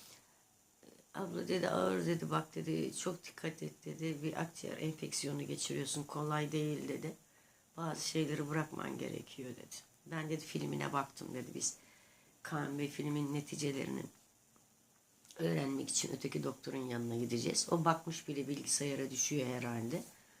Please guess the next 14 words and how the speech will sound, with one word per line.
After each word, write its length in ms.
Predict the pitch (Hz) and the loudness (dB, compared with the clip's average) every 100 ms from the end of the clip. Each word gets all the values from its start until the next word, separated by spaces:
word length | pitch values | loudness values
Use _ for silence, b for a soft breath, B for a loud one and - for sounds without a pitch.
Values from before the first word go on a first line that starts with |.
| B - | B -10
Allah 280 | 139 139 135 | -4 -2 -2
razı 360 | 135 120 - 120 | -2 -2 -2 -6
olsun, 300 | 120 - 117 | -4 -2 0
sağ 340 | - 127 120 | 2 2 0
olsun. 340 | - - 160 160 - B B B B B B B B - - - | -2 -4 -4 -6 -14 B B B B B B B B -20 -20 -12
Ee, 60 | 117 117 117 - - - - - - - - - - - - - - | -8 -8 -8 -14 -20 -20 -20 -20 -20 -20 -20 -20 -20 -20 -20 -18 -8
"Çok 220 | 170 170 | -6 0
iyi," 160 | 185 170 | 4 6
dedi, 240 | 160 143 | 4 2
"dikkat 340 | 156 - 151 143 | -4 -4 -2 -2
etmen 420 | 139 - - - | -4 -4 -2 -2
lazım 380 | - - - 131 | -2 -2 -2 -2
kendine," 560 | - - - - - - | -4 -6 -6 -8 -8 -12
dedi. 180 | - | -12